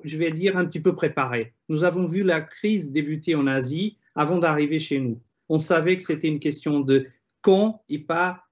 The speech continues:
est-ce que va arriver. Parce qu'on avait des communications constantes avec mes collègues, mes homologues, euh, en Chine, en Australie, et, et que, et que, et on a pu voir ce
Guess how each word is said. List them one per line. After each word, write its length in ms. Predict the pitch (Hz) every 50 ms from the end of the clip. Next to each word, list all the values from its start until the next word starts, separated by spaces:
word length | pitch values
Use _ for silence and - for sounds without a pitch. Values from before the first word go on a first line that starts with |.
| _ _ -
est-ce 300 | 160 165 160 160 - -
que 120 | - 190
va 240 | 185 156 151 151 143
arriver. 480 | 135 147 143 139 131 131 123 120 127 _ _ _ _ _ _ _ _
Parce 240 | - 143 131 - -
qu'on 460 | - 175 185 196 190 165 143 151 147
avait 260 | 143 147 139 160 165
des 140 | 160 147 135
communications 680 | - 170 165 165 156 165 160 156 156 - - 160 156 151
constantes 520 | 147 135 135 - - 165 160 160 151 135
avec 260 | 127 127 143 135 135
mes 200 | 147 151 160 156
collègues, 340 | 156 160 147 160 165 156 151
mes 160 | 147 135 131
homologues, 600 | 170 170 165 156 156 160 160 156 143 127 120 113 117 - - - - - -
euh, 200 | 131 127 131 131
en 140 | 147 147 147
Chine, 320 | 139 - - 185 190 185
en 120 | 160 147 143
Australie, 640 | 151 151 - - - 147 139 143 160 185 208 208 - _ - _ _ _ -
et, 520 | 127 135 139 143 139 135 131 - 143 151
et 100 | 147 147
que, 460 | - - 160 160 156 156 151 143 131 -
et 220 | 143 139 139 131
que, 100 | 135 143
et 340 | 139 139 - 143 143 147 151
on 120 | 147 151
a 120 | 151 151 147
pu 220 | 151 - 180 175
voir 600 | 160 147 147 160 160 170 165 156 139 131 123 120 120
ce 160 | - -